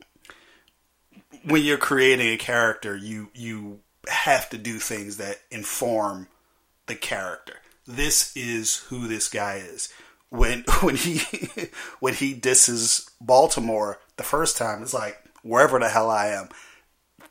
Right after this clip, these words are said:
Classic, classic stuff. I, I can't be bothered. I can't, I'm, I'm so top tier. I'm so great at what I do.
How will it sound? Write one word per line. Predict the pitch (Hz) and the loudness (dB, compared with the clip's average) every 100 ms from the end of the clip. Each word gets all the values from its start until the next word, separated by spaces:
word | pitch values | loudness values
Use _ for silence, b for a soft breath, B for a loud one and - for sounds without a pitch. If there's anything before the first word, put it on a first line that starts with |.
| _ _ _ - | _ _ _ -8
Classic, | - - 180 160 151 143 - 107 - - - _ | -6 -2 0 6 8 10 8 6 -2 -14 -18 _
classic | - - 143 127 123 117 - | -8 4 8 10 8 4 2
stuff. | - 123 104 - - - - | 4 4 2 -2 -14 -16 -2
I, | 147 147 - B B _ _ _ _ _ _ _ _ _ _ | 0 0 -4 B B _ _ _ _ _ _ _ _ _ _
I | 156 | 6
can't | - 185 165 | 8 4 4
be | 175 | 4
bothered. | 160 190 - - - | 8 8 4 -4 6
I | 139 | 6
can't, | - 156 135 | 6 2 2
I'm, | 123 147 160 - - | 4 4 2 -4 -2
I'm | 123 156 151 127 _ _ _ _ _ - | 0 0 -4 -10 _ _ _ _ _ 8
so | - - 170 180 | 10 10 8 6
top | - 120 - - | 2 -2 -8 -10
tier. | 135 110 107 | -8 -6 -2
I'm | 131 135 | -2 2
so | - 139 143 143 127 113 b b b _ | 2 2 0 0 -4 -8 b b b _
great | 120 127 120 | -2 0 0
at | 113 | -2
what | 117 113 | 0 0
I | 107 104 | 2 0
do. | 104 101 92 | -4 -8 -10